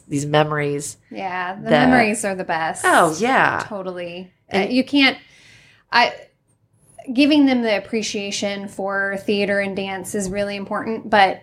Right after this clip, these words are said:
Speaker 2: the friendships, you know, I have friends, you know, that I've had my whole life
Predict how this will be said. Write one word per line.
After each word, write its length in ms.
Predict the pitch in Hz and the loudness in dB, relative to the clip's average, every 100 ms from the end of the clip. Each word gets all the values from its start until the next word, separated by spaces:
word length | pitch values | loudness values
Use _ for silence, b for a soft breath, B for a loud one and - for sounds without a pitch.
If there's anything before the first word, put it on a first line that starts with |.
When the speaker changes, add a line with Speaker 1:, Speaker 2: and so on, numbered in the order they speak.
| _ | _
Speaker 2:
the 160 | 202 202 | -2 -2
friendships, 920 | - 208 208 - 196 165 - - - | 2 0 0 0 0 -2 -4 -4 -4
you 140 | 220 202 | -6 -4
know, 280 | 190 190 185 | -2 -2 -2
I 120 | 196 | -2
have 200 | 208 190 | -2 -6
friends, 720 | - 214 202 202 - - - - | -4 -2 -2 -4 -8 -10 -20 -14
you 160 | 226 208 | -8 -6
know, 120 | 180 | -2
that 60 | 180 | 0
I've 100 | 180 | -2
had 340 | 202 190 185 185 b b - | 4 4 4 -4 b b -6
my 60 | |
whole 240 | 202 202 190 | -4 -2 0
life 560 | 170 196 170 - - | 4 2 2 -8 -14